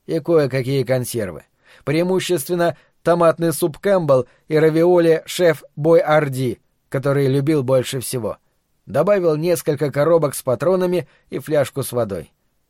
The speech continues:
Прошел по улице, заглядывая в гаражи, пока не нашел то, что искал: десятискоростной велосипед под свой рост. Неспешно покатил по главной улице на низкой передаче, разрабатывая больную ногу.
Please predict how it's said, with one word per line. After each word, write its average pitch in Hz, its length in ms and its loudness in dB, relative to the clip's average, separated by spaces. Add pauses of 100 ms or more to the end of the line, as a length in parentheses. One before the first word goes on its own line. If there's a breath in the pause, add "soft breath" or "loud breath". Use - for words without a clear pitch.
(160)
Прошел 151 440 0
по 147 100 -2
улице, 151 600 0 (140 soft breath)
заглядывая 139 680 0
в 127 60 -4
гаражи, 139 500 0 (160 soft breath)
пока 160 260 0
не 190 140 -2
нашел 190 360 0
то, 190 200 -2
что 180 220 -2
искал: 135 420 -2 (340)
десятискоростной 165 1120 0
велосипед 175 720 -2
под 127 200 -2
свой 156 300 0
рост. 117 400 -4 (460)
Неспешно 151 580 -2
покатил 147 460 -4
по 143 160 0
главной 143 380 0
улице 156 420 0
на 139 120 -2
низкой 156 380 -4
передаче, 147 640 -2 (220 soft breath)
разрабатывая 143 800 0
больную 135 420 0
ногу. 113 380 -6